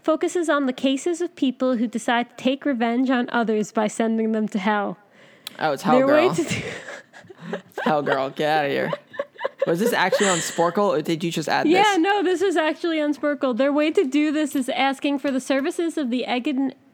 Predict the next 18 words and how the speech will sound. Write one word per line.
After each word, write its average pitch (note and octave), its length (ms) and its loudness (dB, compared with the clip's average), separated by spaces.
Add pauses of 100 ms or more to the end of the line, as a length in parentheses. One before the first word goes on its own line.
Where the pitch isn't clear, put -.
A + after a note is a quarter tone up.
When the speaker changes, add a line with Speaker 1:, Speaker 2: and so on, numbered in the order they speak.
(760)
Speaker 1:
enigmatic C4+ 920 0
Ai B3 240 0
Enma A#3 380 -4
and A3 180 -2
her A#3 100 -2
assistants A3 560 -6
on A3 140 -4
a G#3 40 -4
mysterious A3+ 680 0
website. G#3 480 -6 (600)
A, G#3+ 420 -2 (320)
Kyokai C4 540 2
no A#3+ 160 0
Rine. A3+ 520 -2 (300)
B, B3+ 460 0 (140)
Death B3+ 360 -2
Parade. G3+ 560 -2 (180)
C, C4 560 0